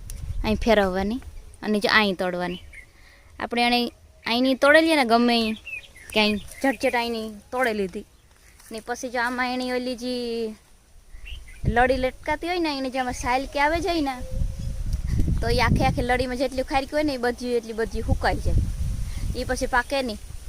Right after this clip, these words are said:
એટલે આને અહીંયા જ તોડવાની, અહીં ફેરવે ને પહેલાં ને પહેલાં તા. જો આ ફૂલ પાકલ ને આ પીરી થઈ ગયેલ હે પણ આ લીલી હે જે લીલકા હે.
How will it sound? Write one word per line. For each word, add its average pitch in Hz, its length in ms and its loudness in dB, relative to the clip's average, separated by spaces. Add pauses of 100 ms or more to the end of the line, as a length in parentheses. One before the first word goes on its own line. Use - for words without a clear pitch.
(880)
એટલે 226 260 -4
આને 233 140 -2 (140)
અહીંયા 269 260 0
જ - 80 -12
તોડવાની, 240 360 -2
અહીં 233 180 -8
ફેરવે 226 360 -2
ને 180 120 -8
પહેલાં 185 220 -8
ને 180 80 -12
પહેલાં 196 220 -10
તા. 302 100 -10 (460)
જો 262 200 -4
આ 240 60 2 (100)
ફૂલ 285 180 -2 (100)
પાકલ 254 360 -2
ને 180 80 -8 (440)
આ 247 80 -2 (100)
પીરી 302 280 -4
થઈ 254 140 -4
ગયેલ 247 180 -4
હે 247 120 -2
પણ 233 160 -2
આ 226 140 0
લીલી 226 360 -2
હે 180 180 -8
જે 202 60 -6 (100)
લીલકા 214 400 -4
હે. 170 80 -12